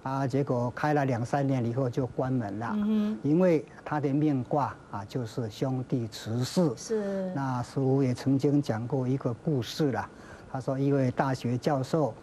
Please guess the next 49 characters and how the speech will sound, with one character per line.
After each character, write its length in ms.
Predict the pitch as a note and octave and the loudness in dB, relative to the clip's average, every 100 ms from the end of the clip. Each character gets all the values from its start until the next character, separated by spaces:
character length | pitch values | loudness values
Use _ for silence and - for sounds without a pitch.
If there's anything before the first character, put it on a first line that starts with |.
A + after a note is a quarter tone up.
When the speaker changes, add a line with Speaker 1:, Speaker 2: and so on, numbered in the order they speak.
| - - | -12 -4
Speaker 1:
到 260 | C#3 B2+ | -2 0
仙 200 | - C#3+ | 0 0
湖 200 | B2 B2 | 2 0
寺 180 | - C#3 | 0 0
去 200 | C3 C3 | 0 -2
拜 220 | - C3 | -2 -4
访 220 | A2 A#2+ | -4 -4
师 300 | B2+ - D3 | -4 2 2
父。 240 | D3 E3 B2 | 4 4 2
Speaker 2:
嗯 120 | G#2 G2+ | 0 -2
哼。 200 | G#2+ G#3 - - | -2 -6 -10 -4
Speaker 1:
那 680 | C#3 C3+ C3+ C3+ C3 C3 B2+ | 0 2 2 2 2 0 -4
他， 180 | - D3 C#3+ - | -2 -2 -2 -4
呃， 380 | C3+ B2+ C3 C3 | -2 -2 -2 -2
这 80 | |
个 100 | C#3+ | 0
教 220 | C3 D#3 C#3 | 0 0 0
授 180 | D3+ | 0
说 280 | C3 D3 D3 | 0 2 2
啊， 100 | A#2 | 2
他 120 | A2 C#3+ | 0 0
的 200 | C#3+ - - - | 0 -2 -12 -16
孩 320 | - - C3+ D3+ | -14 -8 -2 0
子 260 | D3 C3+ - | 0 -2 -2
在 180 | C#3+ C3+ | -2 -2
中 240 | C#3 C3+ | 0 0
国 160 | B2+ B2 | 0 -2
大 240 | D3 C3+ | 0 0
陆 260 | C3 A2 G#2+ | 0 -2 -2
经 280 | - C#3 C3+ | 0 2 2
商， 380 | - C3 C3+ C#3+ - | 6 6 6 -2 -6
Speaker 2:
嘿 80 | G3 F3+ | -6 -6
嘿。 80 | F3 - | -8 -2
Speaker 1:
都 100 | F3 | 2
不 140 | F3+ F#3 | 4 4
顺 300 | G#3 E3 F3 | 6 8 8
利。 200 | D#3+ B2 - - | 8 4 -4 -14
Speaker 2:
是。 200 | - D3+ - - - - | -12 -12 -14 -20 -20 -12
Speaker 1:
啊， 240 | B2+ B2 | -8 -6
师 160 | B2 C#3 | -2 2
父 160 | C#3 C#3 | 4 4
问 160 | C#3 | 4
他 180 | C3 C3 | 4 2
，“你 140 | B2 | 2
有 80 | A#2+ | 2
没 100 | C3+ | 4
有 220 | C#3+ A#2+ | 4 2
占 340 | A2 C#3 C#3 C3 | 0 0 0 2
卦？” 260 | E3+ C#3 | 4 2